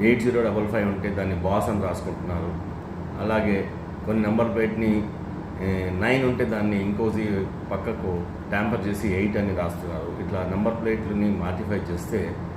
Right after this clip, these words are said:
చీటింగ్ చేసిన కిందికి వస్తుంది. తర్వాత మీకు పేపర్స్ అన్నీ కూడా డిజిటల్‌లో పెట్టుకోవచ్చు. ఫిజికల్‌గా కాపీ పెట్టుకోకున్నా కానీ యాప్‌లో పెట్టుకోవచ్చు. But మీ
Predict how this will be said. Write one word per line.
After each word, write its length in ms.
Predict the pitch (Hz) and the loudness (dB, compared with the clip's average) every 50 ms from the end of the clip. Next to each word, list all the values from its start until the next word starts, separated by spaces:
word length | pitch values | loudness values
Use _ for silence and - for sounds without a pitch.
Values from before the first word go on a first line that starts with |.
| - - - - - | -8 -8 -8 -6 -2
చీటింగ్ 320 | - 123 110 127 127 123 113 | 0 2 2 4 4 4 4
చేసిన 260 | 110 107 107 110 98 | 2 2 0 -2 -2
కిందికి 320 | 101 101 90 90 87 87 | -2 -2 -2 -2 -2 -2
వస్తుంది. 480 | 87 - - 85 87 82 80 85 - - - - - - - - - - - - - - - - - - - - - - - - - 104 | -4 -4 -4 -4 -4 -4 -2 -4 -4 -4 -6 -8 -8 -8 -8 -8 -8 -8 -8 -8 -8 -8 -8 -8 -8 -8 -8 -8 -8 -8 -8 -6 -2 0
తర్వాత 360 | 110 110 110 110 107 - 104 87 85 87 85 - - - 104 | 2 4 4 2 2 2 0 -2 -2 -2 -4 -6 -4 0 2
మీకు 440 | 104 101 - - 98 95 87 87 85 - - - - - - - - - | 4 4 4 4 0 -2 -2 -2 -4 -6 -8 -8 -8 -8 -10 -8 -4 0
పేపర్స్ 440 | 110 117 120 - 135 131 127 - 113 | 2 2 2 2 2 0 0 2 0
అన్నీ 240 | 104 98 104 113 110 | 0 0 2 2 2
కూడా 540 | 110 107 104 104 98 90 - - - - - 98 | 2 2 2 2 2 0 0 -4 -6 -6 -4 -2
డిజిటల్‌లో 380 | 101 104 101 - 120 113 117 110 | 0 0 0 0 0 0 0 0
పెట్టుకోవచ్చు. 800 | - 98 87 - - 98 95 90 87 - 110 110 110 - - - - - - - - - - - - - - - | 0 -2 -2 -2 -2 0 0 0 0 0 -2 -2 -2 -4 -6 -8 -8 -8 -8 -8 -8 -8 -8 -8 -8 -8 -6 -4
ఫిజికల్‌గా 500 | 101 101 95 - - 127 120 120 113 120 | -2 0 0 2 2 4 4 4 4 2
కాపీ 320 | - - 98 98 95 110 | 0 0 -2 -2 -2 -2
పెట్టుకోకున్నా 580 | 104 - 95 - - 101 101 101 101 98 101 98 | -2 -4 -4 -2 -2 -2 -2 -2 -2 -2 -2 -2
కానీ 280 | 98 98 95 98 113 - - - - - - - - 82 | -2 0 0 -2 -2 -2 -4 -6 -8 -8 -8 -8 -4 0
యాప్‌లో 320 | 95 104 104 104 113 110 | 2 2 2 2 2 0
పెట్టుకోవచ్చు. 640 | 101 98 92 85 - 92 92 90 85 - - 113 - - - - - - - - 104 | 0 0 -2 -2 -2 -2 -2 -2 -2 -2 -4 -4 -4 -6 -6 -8 -8 -8 -6 -2 0
But 480 | 110 113 - - - 95 - - 87 | 0 0 0 0 -2 -2 -2 -2 -2
మీ 380 | 104 104 110 113 117 117 113 | 0 2 4 4 6 4 4